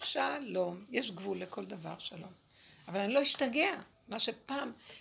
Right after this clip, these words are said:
באמת, זה היה מין תפקיד כזה גם. אז השם כ-,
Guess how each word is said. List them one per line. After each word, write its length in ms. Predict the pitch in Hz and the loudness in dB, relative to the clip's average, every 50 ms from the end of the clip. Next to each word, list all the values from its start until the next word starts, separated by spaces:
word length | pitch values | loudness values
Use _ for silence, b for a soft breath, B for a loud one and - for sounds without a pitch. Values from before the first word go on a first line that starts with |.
| B _ | B _
באמת, 340 | - 196 208 262 277 269 - - 190 190 - | 0 2 4 4 2 0 -2 -4 -6 -6 -2
זה 100 | 160 180 | -2 -2
היה 160 | 175 190 220 254 | 2 2 2 4
מין 200 | 285 277 285 269 277 | 4 2 0 0 0
תפקיד 340 | - 220 - - - - - - | 0 0 0 4 4 2 2 2
כזה 240 | - 330 196 180 160 | 0 0 0 0 -2
גם. 180 | 160 165 151 151 B B B B B B B - | -2 -4 -4 -4 B B B B B B B -4
אז 120 | 175 185 | 0 4
השם 240 | 202 - - 330 349 311 - | 6 8 8 8 6 2 0
כ-, 60 | - | 0